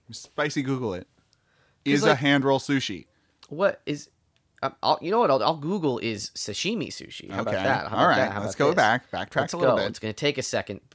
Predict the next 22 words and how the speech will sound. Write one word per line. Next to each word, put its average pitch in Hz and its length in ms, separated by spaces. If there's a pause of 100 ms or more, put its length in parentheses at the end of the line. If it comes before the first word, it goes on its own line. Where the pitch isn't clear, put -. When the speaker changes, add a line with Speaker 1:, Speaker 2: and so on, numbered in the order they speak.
(120)
Speaker 2:
if, - 680
if 107 220
last 120 260
time 107 160
is 95 80
any 107 160
indication. 104 600 (1900)
But 143 80
Speaker 1:
You 175 80
Speaker 2:
oh 143 80
Speaker 1:
used 359 180
Speaker 2:
boy. 107 220
Speaker 1:
to, 135 60
you 165 100
used 339 220
to 262 60
be 147 120
able 110 140
to 110 80
do 127 120
this 120 240
immediately. 110 640